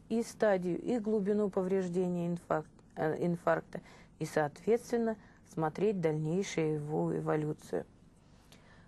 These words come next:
Однако и этого бывает недостаточно. И для обследования, для выявления,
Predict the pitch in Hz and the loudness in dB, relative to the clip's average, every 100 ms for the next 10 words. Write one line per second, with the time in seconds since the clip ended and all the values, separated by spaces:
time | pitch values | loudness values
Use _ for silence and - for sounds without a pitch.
0 | - - - - - 269 285 359 339 339 | -20 -20 -20 -20 2 4 6 4 6 4
1 | 311 262 247 240 220 226 214 220 220 214 | 6 4 4 2 4 2 4 4 4 2
2 | 214 214 208 220 202 208 - - 190 - | 2 2 2 2 2 2 -2 -4 -4 -6
3 | - - - - - 202 165 - - - | -20 -20 -20 -6 2 4 2 -2 -20 -20
4 | - - - - - 165 185 156 - 156 | -20 -20 -20 -20 -6 2 4 4 -2 -2
5 | 160 175 220 233 233 233 233 - - - | 2 4 4 2 2 2 0 -8 -20 -20
6 | - - - - - - - 165 185 190 | -20 -20 -20 -20 -20 -20 -18 0 2 4
7 | 180 175 160 165 165 156 151 170 | 4 2 2 2 2 0 -4 -10